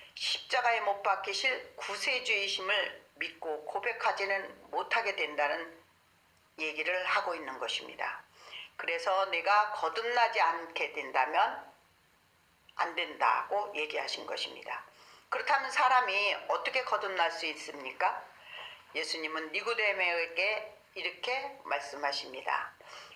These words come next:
오 절과 육 절에 보면은 "사람이 물과 성령으로 거듭나지 아니하면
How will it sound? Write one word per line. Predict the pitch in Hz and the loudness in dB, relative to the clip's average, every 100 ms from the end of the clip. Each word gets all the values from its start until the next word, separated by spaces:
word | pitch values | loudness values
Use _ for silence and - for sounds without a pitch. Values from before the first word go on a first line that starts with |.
| - | -8
오 | 175 190 | -4 0
절과 | 226 208 196 180 | 0 4 4 2
육 | 185 | 0
절에 | 208 180 160 | 0 0 0
보면은 | 160 175 208 - - - _ | 2 4 4 0 -8 -20 _
"사람이 | - 165 165 165 170 170 - - _ _ _ _ _ _ _ _ _ _ _ _ - - | 0 4 4 4 2 2 0 -10 _ _ _ _ _ _ _ _ _ _ _ _ -20 -18
물과 | - 190 190 185 185 | -6 -2 4 6 6
성령으로 | - 247 262 247 233 220 | 4 2 4 4 4 2
거듭나지 | 208 190 190 170 156 156 | 0 -2 2 4 4 2
아니하면 | 156 147 139 135 123 - | 2 2 2 2 -4 -6